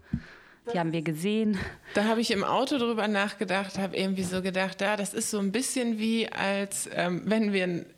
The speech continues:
Speaker 2: ist vielleicht ein blöder Vergleich, als wenn wir Autos wären und es blinkt irgendeine Alarmleuchte, also irgendein Warnsignal, irgendwas funktioniert nicht und du schraubst einfach nur das Licht ab.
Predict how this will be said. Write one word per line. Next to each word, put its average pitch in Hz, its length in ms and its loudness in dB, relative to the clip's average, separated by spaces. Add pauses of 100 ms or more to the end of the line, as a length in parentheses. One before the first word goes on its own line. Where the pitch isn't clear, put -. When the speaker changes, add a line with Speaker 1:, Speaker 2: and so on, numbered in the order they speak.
(220)
Speaker 2:
ist - 140 -8
vielleicht 175 280 0
ein 175 60 -2
blöder 180 320 2
Vergleich, 180 840 0
als 190 340 -2
wenn 185 240 2
wir 175 240 0
Autos 226 480 0
wären 190 360 0
und 196 120 0
es 180 140 -8
blinkt 226 320 0
irgendeine 196 400 0
Alarmleuchte, 240 1040 0
also 196 220 -2
irgendein 190 320 -2
Warnsignal, 214 720 0
irgendwas 190 380 -2
funktioniert 196 720 -2
nicht 208 320 -2 (400)
und 214 160 2
du 220 60 2
schraubst 208 460 -2
einfach 196 360 -2
nur 202 160 -2
das 190 200 -4
Licht - 440 -2
ab. - 260 -8